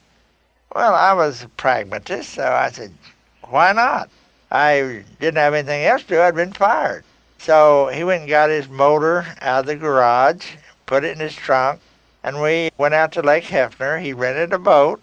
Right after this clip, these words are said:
and we went out and we caught a lot of fish. Now, my mother, before I had joined the Army, had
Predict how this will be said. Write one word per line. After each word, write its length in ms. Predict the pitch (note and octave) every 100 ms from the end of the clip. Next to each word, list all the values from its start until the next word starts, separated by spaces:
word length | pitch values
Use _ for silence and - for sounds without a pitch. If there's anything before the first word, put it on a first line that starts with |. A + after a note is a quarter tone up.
| _
and 140 | G#3 C3+
we 140 | D3
went 200 | D#3+ D3+
out 220 | C#3+ E3 - -
and 200 | D3+ C#3
we 100 | D#3
caught 280 | D#3 D3+ C#3+
a 20 |
lot 180 | C#3+ C#3
of 80 | D3
fish. 540 | - G#2 E2+ - - _ _ _ -
Now, 540 | D3 D#3 D3+ D3 C#3+ - - C#3
my 200 | C#3 C#3
mother, 720 | C#3+ G#3+ A#3+ E3 D3 E3 - C#3
before 640 | C3+ B2 E3 E3 E3 D#3
I 200 | D3 C#3+
had 380 | C#3+ C#3 A#2+ A#2
joined 360 | C3+ C#3+ D3+ C#3
the 100 | C3+
Army, 640 | D3+ D#3 B2+ G#2 A2+ A#2+ - _ _ _ _ _ _ _
had 400 | D3+ D3 D3